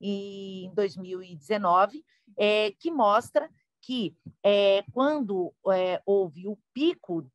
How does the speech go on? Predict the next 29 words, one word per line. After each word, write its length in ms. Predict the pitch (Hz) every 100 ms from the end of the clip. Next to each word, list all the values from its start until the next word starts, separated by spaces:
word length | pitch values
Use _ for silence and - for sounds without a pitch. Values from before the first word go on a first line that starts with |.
| -
da 140 | 180
quantidade 680 | 185 190 - 170 190 220 -
de 120 | 247
capivaras 840 | - 277 - 269 185 175 160 160
e 100 | 226
de 140 | 208 277
carrapato 580 | 233 220 196 175 175 180
amblioma 360 | 151 170 165
sculptum 480 | 156 - 165 - 170
numa 200 | 165 170
área, 500 | 185 233 254 170 135 _ _ _ _ 190
é, 280 | 196 196 -
houve 380 | 226 254 214
também 640 | - 320 302 202 240 254 285 -
a 160 | 220 240
infecção, 720 | 247 - 220 - - 220 233
em 120 | 226
uma, 140 | 220
a 220 | - 208 202
transmissão 580 | 220 220 190 214 208 214
da 100 | 214
febre 300 | 220 202 202
maculosa 480 | 208 - 185 190 202
em 80 |
uma 140 | 202 208
criança, 680 | - 254 180 151 - - - _ _ _
tá? 200 | 185 220 - _ 202
É, 200 | 196 196 -
quando 600 | - 311 302 220 165 156